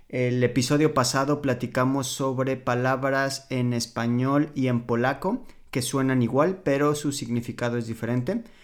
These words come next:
Fue un episodio muy bueno, nos divertimos y bueno, espero que puedan escucharlo.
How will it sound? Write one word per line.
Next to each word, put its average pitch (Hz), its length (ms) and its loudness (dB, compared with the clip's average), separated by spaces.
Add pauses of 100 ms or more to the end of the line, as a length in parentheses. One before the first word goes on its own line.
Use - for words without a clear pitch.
(100)
Fue - 160 -2
un 135 120 4
episodio 123 560 2
muy 123 160 4
bueno, 160 360 4
nos 147 140 2
divertimos 160 800 2
y 127 80 0
bueno, 113 260 0
espero 127 500 -2
que 120 120 -8
puedan 131 520 -2 (100)
escucharlo. 131 720 -6